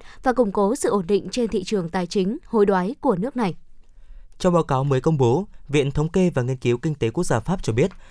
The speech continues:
Speaker 2: mức lạm phát tại Pháp đã tăng hơn gấp ba lần trong năm vừa qua, từ một phẩy sáu phần trăm năm hai nghìn không trăm hai mươi mốt lên năm phẩy hai phần trăm trong năm hai nghìn không trăm hai mươi hai và là cao nhất trong vòng bốn mươi năm vừa qua.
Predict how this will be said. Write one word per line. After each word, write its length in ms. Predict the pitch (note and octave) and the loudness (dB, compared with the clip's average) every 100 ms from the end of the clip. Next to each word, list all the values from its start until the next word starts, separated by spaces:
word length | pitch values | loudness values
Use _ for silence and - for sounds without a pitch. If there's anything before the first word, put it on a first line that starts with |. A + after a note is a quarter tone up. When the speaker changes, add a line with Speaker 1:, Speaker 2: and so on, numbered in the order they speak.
| - | -6
Speaker 2:
mức 160 | - A3 | -2 0
lạm 120 | D3 | 0
phát 220 | - G#3 | 0 -2
tại 120 | D3 G#2 | 0 0
Pháp 240 | E3+ G#3+ | 0 0
đã 140 | C#3 | 0
tăng 200 | C3 D#3 | 0 0
hơn 280 | C3+ D3 C3 | 0 0 0
gấp 180 | D3 G3 | -2 -2
ba 140 | C#3+ | -2
lần 220 | C3 A#2 G2 - | 0 0 -2 -6
trong 180 | A#2+ | -4
năm 120 | A2 G#2 | -2 -2
vừa 80 | |
qua, 260 | F#2 G#2+ G#2+ - - - - | 0 2 2 0 -14 -20 -8
từ 100 | - | -4
một 220 | D#3+ C#3+ - | 0 0 2
phẩy 160 | B2+ | 0
sáu 200 | G#2 A2+ | 0 -2
phần 120 | C#3+ | -2
trăm 240 | C3+ C#3+ B2 | -2 -2 -2
năm 140 | B2 B2+ | -4 -4
hai 100 | A#2+ | -2
nghìn 180 | A2 | -2
không 200 | F#2+ A2+ | -2 -4
trăm 220 | G#2 A2 G2+ | -2 -2 -2
hai 80 | |
mươi 100 | G#2 | -2
mốt 180 | G2+ D3 - - - | -2 -2 -4 -12 -4
lên 200 | F3 F3+ | 0 0
năm 120 | F3+ | 0
phẩy 140 | E3+ A2 | 0 -2
hai 140 | C3+ | -2
phần 120 | A2+ | -2
trăm 220 | F#2 A#2 G#2 | 0 0 -2
trong 160 | - A#2+ | -4 -2
năm 100 | A2+ | -2
hai 100 | A2 | -2
nghìn 180 | G#2+ F2+ | -2 -2
không 200 | A2+ G#2 | -2 -4
trăm 180 | G#2+ G2+ | -4 -4
hai 100 | G2 | -4
mươi 80 | |
hai 260 | G2 G#2+ G2 - - - - | 0 0 0 -4 -18 -20 -2
và 100 | C#3+ | 0
là 160 | C#3 | 0
cao 180 | C3+ D#3+ | 0 0
nhất 180 | D#3+ A3+ - | 0 -4 -2
trong 180 | D#3 C3 | -2 0
vòng 220 | A2+ F#2+ - | 0 -2 -4
bốn 180 | A#2+ A#2 | -2 -2
mươi 80 | C#3 | -2
năm 100 | B2 | -2
vừa 100 | G2 | -2
qua. 240 | G#2+ G#2+ | 2 2